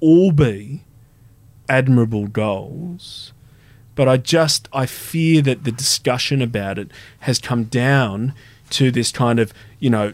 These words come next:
tough, tough on crime, you know, victims need help, perpetrators need to be punished, when really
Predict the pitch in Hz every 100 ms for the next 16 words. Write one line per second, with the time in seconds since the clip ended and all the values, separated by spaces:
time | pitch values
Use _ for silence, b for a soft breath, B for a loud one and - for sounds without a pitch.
0 | - - 156 135 131 - - - 139 -
1 | 113 104 - 113 110 110 110 107 B B
2 | B B - 151 127 113 120 139 143 123
3 | 117 117 113 98 117 113 - B B -
4 | - - 151 - 135 135 131 117 113 117
5 | 110 113 110 - 135 117 104 - - b
6 | b b 127 127 123 131 143 147 113 113
7 | 156